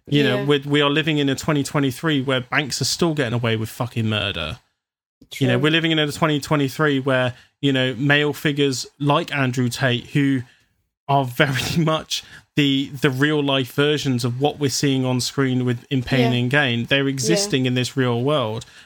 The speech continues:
Speaker 1: And unfortunately, society hasn't got to that point where it's publicly shaming them. You know, hasn't got to a point where it's like, "These people are bad." Yes, okay, Andrew Tate is in a fucking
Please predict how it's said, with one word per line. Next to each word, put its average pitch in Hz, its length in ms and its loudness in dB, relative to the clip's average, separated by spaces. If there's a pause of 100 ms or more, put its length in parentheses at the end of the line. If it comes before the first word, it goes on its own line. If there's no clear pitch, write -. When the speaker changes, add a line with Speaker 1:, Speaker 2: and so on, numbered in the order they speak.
(120)
Speaker 1:
And 139 140 4
unfortunately, 143 640 0
society 151 760 -2
hasn't 135 320 -2
got 127 160 -4
to - 120 -6
that 123 220 -4
point 127 240 -2
where 127 140 -2
it's 123 100 -8
publicly - 540 -4
shaming 156 540 -2
them. 82 240 -6 (600)
You 139 140 2
know, 123 120 0
hasn't 143 300 0
got 143 160 -2
to - 100 -2
a 131 40 0
point 139 260 -2
where 131 120 -2
it's 117 160 -4
like, 131 340 -2
"These 143 260 0
people 170 320 0
are 123 60 2
bad." 123 640 -2 (380)
Yes, 185 300 2
okay, 139 240 0
Andrew 135 340 0
Tate 135 240 -2
is 131 140 -2
in 131 80 0
a 127 40 0
fucking 127 520 -2